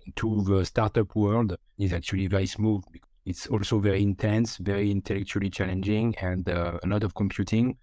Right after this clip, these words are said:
So actually, those people who have this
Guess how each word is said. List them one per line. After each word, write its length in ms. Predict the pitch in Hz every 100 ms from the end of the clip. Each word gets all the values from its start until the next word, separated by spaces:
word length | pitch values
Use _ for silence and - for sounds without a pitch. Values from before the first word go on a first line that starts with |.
| _ - -
So 280 | 101 92
actually, 440 | 85 87 107 104 92 - _ -
those 200 | 107 117
people 280 | - 110 120
who 160 | 120 98
have 160 | 95 - - 95
this 180 | 98 92